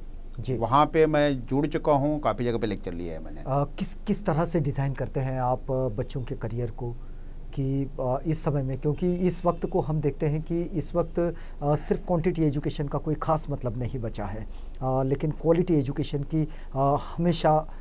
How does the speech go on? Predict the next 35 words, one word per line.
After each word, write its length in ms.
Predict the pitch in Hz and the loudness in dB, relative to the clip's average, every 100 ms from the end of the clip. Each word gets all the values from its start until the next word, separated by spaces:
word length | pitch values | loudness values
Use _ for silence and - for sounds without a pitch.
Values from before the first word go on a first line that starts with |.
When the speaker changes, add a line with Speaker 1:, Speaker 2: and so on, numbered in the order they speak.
| - - | -8 -2
Speaker 1:
ज़रूरत 500 | 117 147 147 147 - | 2 4 4 2 0
होती 200 | 143 185 | 0 2
है, 200 | 160 175 - - | 2 2 -4 2
वो 80 | 202 | 6
इस 220 | 214 - | 6 6
वक्त 240 | 165 160 131 | 2 2 -2
भी 120 | 107 | -2
है 200 | 101 92 - - - - - | -4 -6 -8 -10 -10 -10 0
और 180 | 139 151 | 4 4
कॉम्पिटिशन 580 | 151 175 170 185 180 131 | 6 4 4 0 0 0
बहुत 220 | 107 101 | -2 -4
ज़्यादा 260 | 113 92 101 | -4 -4 -4
है। 300 | 95 - - - - - | -6 -8 -10 -10 -10 -6
तो 280 | 135 139 156 | 0 0 2
आप 160 | 131 - | 0 0
कैसा 240 | 147 170 | 0 0
सोचते 340 | 156 131 - | -2 -4 -2
हैं 80 | 139 | -2
कि 240 | 127 160 165 | 0 -2 0
इस 240 | 185 - 160 | 0 0 0
वक्त 260 | 151 - | -2 -2
में, 200 | 107 104 - - - - | -4 -4 -6 -10 -10 -6
मतलब, 240 | 123 143 127 | -2 0 2
जब 200 | 147 131 | 2 2
एजुकेशन 400 | 160 131 151 147 | -2 0 2 4
भी 120 | 160 156 | 4 4
ग्लोबल 300 | 147 151 160 | 6 6 6
हो 160 | 139 | 4
चुका 240 | 143 143 135 | 0 0 -2
है 200 | 120 123 - - - - | -2 -6 -8 -10 -10 -6
और 460 | 117 135 139 143 139 | 0 4 6 6 4
<laughs> 240 | - 220 - | 4 2 2
ऐसी 320 | 151 160 175 | 2 4 4
स्थिति 280 | 170 165 165 | 4 0 2
में 160 | 170 | 2